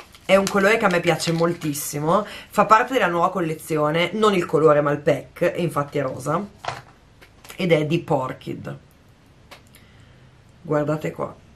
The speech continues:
è tipo un prugna borgogna, ma la bellezza, è molto difficile trovare questo punto di colore così omogeneo, così scrivente, così vellutato, bellissimo.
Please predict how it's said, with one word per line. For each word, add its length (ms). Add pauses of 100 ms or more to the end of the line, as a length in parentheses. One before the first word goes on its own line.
è 160
tipo 260
un 300
prugna 560
borgogna, 960 (140)
ma 260
la 160
bellezza, 880
è 120
molto 360
difficile 460
trovare 360
questo 300
punto 340
di 100
colore 520 (260)
così 380
omogeneo, 720
così 280
scrivente, 760
così 300
vellutato, 960 (960)
bellissimo. 760